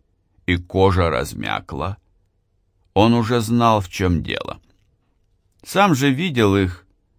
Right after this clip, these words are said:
в поставленных длинными рядами кроватях, и сейчас стал одним из них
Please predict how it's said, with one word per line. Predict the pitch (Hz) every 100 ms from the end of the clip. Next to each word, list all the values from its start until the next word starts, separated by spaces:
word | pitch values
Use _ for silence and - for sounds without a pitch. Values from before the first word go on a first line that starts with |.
| _ _ _
в | -
поставленных | 104 92 - 110 101 98 95 92 85
длинными | 95 98 92 90 87
рядами | 87 85 90 90 85
кроватях, | 85 92 82 80 78 71 67 - - _ _ _ _ _ _ _ _ -
и | 90
сейчас | 95 87 151 165 -
стал | - 143 139
одним | 131 110 120 113
из | 101 92
них | 107 123 110